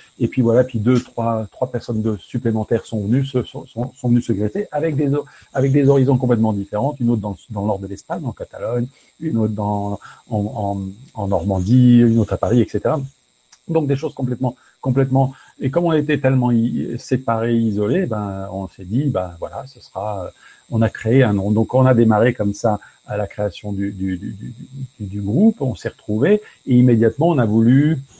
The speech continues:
trouver un fil conducteur, parce que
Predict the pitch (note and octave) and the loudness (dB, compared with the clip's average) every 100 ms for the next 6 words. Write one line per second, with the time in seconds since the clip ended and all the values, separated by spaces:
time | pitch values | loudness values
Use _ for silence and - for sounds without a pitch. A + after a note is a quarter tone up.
0 | - _ _ - E4 _ _ _ _ _ | -20 _ _ -14 -14 _ _ _ _ _
1 | _ _ _ - C#3+ D#3+ C3+ C3+ F#3 A#3+ | _ _ _ 4 6 6 4 4 6 8
2 | D#3+ - A2+ G#2+ - A2 - F2+ - G#2 | 6 2 0 0 2 0 0 -8 -2 0
3 | G2+ G2 G2 | 0 0 -2